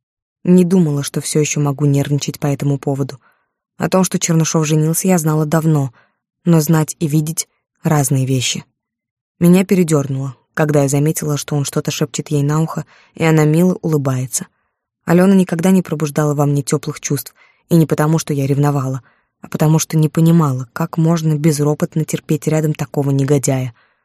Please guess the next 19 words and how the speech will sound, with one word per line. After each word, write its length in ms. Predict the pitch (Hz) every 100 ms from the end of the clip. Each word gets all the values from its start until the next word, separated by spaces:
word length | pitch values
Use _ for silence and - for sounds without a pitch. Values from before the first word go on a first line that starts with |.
| _ -
Он 180 | 170 165
изменял 460 | 147 151 151 180 185
ей 200 | 170 -
каждый 400 | - 180 175 170
день, 440 | 156 151 135 131 131
каждую 460 | - 147 143 147 156
ночь. 400 | 143 127 117 - _ _ _ _ _ _
Неужели 480 | - 170 165 175 196
она 220 | 185 170
со 160 | 156 156
всем 300 | - 170 160
этим 280 | - 156 151
смирилась? 680 | - 156 147 131 127 120 - _ _ _ _ -
Сидит, 460 | - 160 185 - -
улыбается, 680 | 139 131 151 175 - 156 151 -
насыпает 580 | 160 151 151 - 175 -
ему 220 | 143 143
салатик. 580 | - 151 131 127 - - _ _ _ _ _ -
Дура. 500 | 156 135 131 139